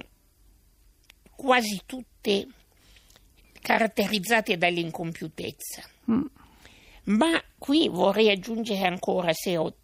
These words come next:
Speaker 1: un minuto,
Speaker 2: Sì, una cosa, sì.
Speaker 1: un pensiero di Hans Jonas nel concetto di Dio dopo Auschwitz. Jonas dice che Dio ha tre attributi fondamentali:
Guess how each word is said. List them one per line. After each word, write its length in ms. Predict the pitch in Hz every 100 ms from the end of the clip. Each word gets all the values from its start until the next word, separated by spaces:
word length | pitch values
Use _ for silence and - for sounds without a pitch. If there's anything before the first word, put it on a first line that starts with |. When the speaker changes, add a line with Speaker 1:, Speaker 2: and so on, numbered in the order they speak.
| _
Speaker 1:
un 200 | 185 165
minuto, 300 | 175 180 170
Speaker 2:
Sì, 100 | 156
una 300 | 190 175 202
cosa, 340 | 175 147 143 151
sì. 200 | - 160 - _ _ - - - -
Speaker 1:
un 180 | 233 220
pensiero 800 | 262 233 220 262 247 233 220 208
di 280 | 180 185 202 - -
Hans 460 | 208 208 196 -
Jonas 540 | 202 180 170 170 165 170 - - - - - _ -
nel 240 | 196 180
concetto 580 | 208 196 - 220 - 190
di 220 | 185 190
Dio 260 | 190 190 196
dopo 400 | 185 180 - 156
Auschwitz. 1000 | 147 139 165 - - 175 175 - - - - - - - - - - _ _ _
Jonas 760 | - 240 220 165 170 190 - -
dice 540 | 208 208 185 - 180 -
che 280 | 226 202 - _ _ _
Dio 580 | 196 202 220 220 202 - _ _ _ _ -
ha 200 | 196 - _ -
tre 340 | 208 214 202 - _ _ _ _ _ _ _
attributi 840 | 196 185 - 185 165 160 180 -
fondamentali: 1080 | - - - - 165 160 - - - - -